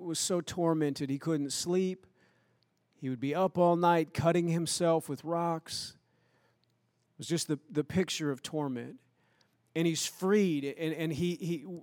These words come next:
Luke chapter eight, we find him just sitting at the feet of Jesus in his right mind. He's experiencing the life of God. And, and I think it's so interesting that the Lord gives him these instructions.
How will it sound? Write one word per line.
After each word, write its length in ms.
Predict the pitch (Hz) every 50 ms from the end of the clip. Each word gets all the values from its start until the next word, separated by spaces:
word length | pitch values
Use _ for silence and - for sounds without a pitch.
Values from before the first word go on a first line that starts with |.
| - - _
Luke 240 | - 185 165 190 202
chapter 360 | - 190 190 175 - 185 185
eight, 60 | 185
we 140 | 160 160 156
find 320 | 143 - 185 180 190 196 180
him 140 | 175 165
just 340 | 156 147 151 - - - -
sitting 320 | - 196 208 214 226 214 202
at 140 | 185 -
the 80 | - 165
feet 260 | - - 190 185 175
of 120 | 165 143 127
Jesus 560 | - 139 165 175 165 127 131 143 131 - -
in 180 | - 175 165
his 240 | 165 160 156 143 117
right 440 | 120 123 127 135 143 156 160 160 -
mind. 600 | 151 143 131 127 123 120 117 113 113 165 233 - _ _ _ _ _ _ _ _ _ _ _ _ _ _ _ _ _ _ _ _ _ _ _ _ _
He's 180 | - 185 170 165
experiencing 640 | 175 - - - 190 190 202 196 - - 185 180
the 120 | 170 156 151
life 360 | 156 156 165 175 170 - -
of 180 | 165 143 117
God. 260 | 117 156 160 151 147 123
And, 140 | 117 156
and 140 | 160 156 165
I 60 | 160
think 220 | 147 - 208 208 185
it's 140 | 180 165 -
so 280 | - - 202 202 196
interesting 680 | 185 185 175 - 180 170 - - - 160 151 147 147 127 - - _ _ _ _ _ _ _ _ _ _ _ _ _ _ _ _ _ _ _ _ _ -
that 300 | - 170 170 170 165 - - 202 - _ _ _ _ _ _ _ _ _ _ _ _ _ _ _ _ _ _ _ _ _ -
the 100 | 156 165
Lord 400 | 170 180 185 190 190 185 175 - - _ -
gives 320 | 143 143 185 190 175 - -
him 160 | 180 165 160
these 220 | 160 160 156 135
instructions. 840 | 156 151 - - 170 156 151 147 - - 147 131 131 147 - -